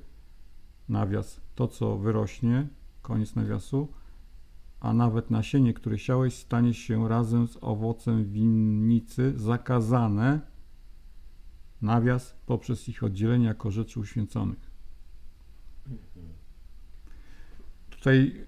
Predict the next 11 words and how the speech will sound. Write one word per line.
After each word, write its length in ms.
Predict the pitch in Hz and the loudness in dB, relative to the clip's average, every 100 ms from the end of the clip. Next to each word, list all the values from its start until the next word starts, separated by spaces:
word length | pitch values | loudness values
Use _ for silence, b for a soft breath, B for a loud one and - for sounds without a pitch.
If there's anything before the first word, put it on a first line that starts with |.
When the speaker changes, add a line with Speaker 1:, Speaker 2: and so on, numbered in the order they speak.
| - | -8
Speaker 1:
jakby 320 | - 117 113 | -2 0 2
sens 320 | 120 139 139 127 | 2 4 4 2
jest 120 | 113 | 0
oddany, 360 | 120 123 135 120 | 2 6 8 8
że 160 | 113 | 6
jakieś 320 | 123 123 123 - | 2 2 -2 2
inne 320 | 156 147 117 | 6 8 8
rośliny 400 | 101 - 110 107 | 4 0 0 2
są 180 | - 110 | 0 -2
wsiane 760 | - - 127 117 107 104 110 - | -4 0 2 4 4 2 -2 -2
między 720 | 117 113 110 101 104 107 104 | 2 4 4 2 0 0 0